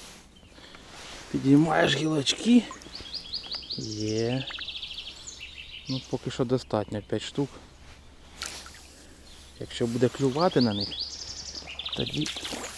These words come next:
Можна і більше, чи ще оцю гілку підняти. Сидять, не сидять. Є вони. А! Повідпадали точно. Все, що було, все повідпадало.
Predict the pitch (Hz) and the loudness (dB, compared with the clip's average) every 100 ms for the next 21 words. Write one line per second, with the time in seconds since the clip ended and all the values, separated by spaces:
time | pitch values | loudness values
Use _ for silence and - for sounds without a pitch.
0 | - - - 135 131 131 123 113 185 - | -12 -10 -6 -4 0 2 2 2 0 0
1 | - 120 - 123 110 - 131 123 120 110 | -2 -2 2 2 2 0 4 4 2 -2
2 | 117 120 117 139 131 - - - - - | -4 -2 -2 -4 -6 -8 -16 -16 -18 -20
3 | - - - - - - - - - - | -20 -20 -20 -20 -20 -20 -20 -20 -20 -20
4 | - - - - - - - - - - | -20 -20 -20 -20 -20 -20 -20 -20 -18 -18
5 | - - - 110 131 139 107 - 110 110 | -12 -8 -6 0 0 2 -2 -2 -2 0
6 | 127 - - - - - 107 117 123 120 | -2 -2 -8 -10 -10 -8 -2 2 4 4
7 | 123 - - - - - - - - - | 0 -2 0 2 2 2 4 6 4 -4
8 | - - - - 113 117 - 117 107 107 | -12 -16 -16 -6 -2 0 2 2 4 4
9 | 104 101 104 - 107 98 - - - - | 2 0 -4 -4 -6 -8 -10 -14 -16 -18
10 | - - - - - - - - - - | -18 -16 -16 -16 -18 -20 -20 -20 -20 -20
11 | - - - - - - 117 - 123 113 | -18 -18 -18 -20 -20 -6 -6 0 2 6
12 | 135 151 143 - 131 123 123 131 113 98 | 10 12 10 8 8 8 8 8 8 6
13 | 95 | 0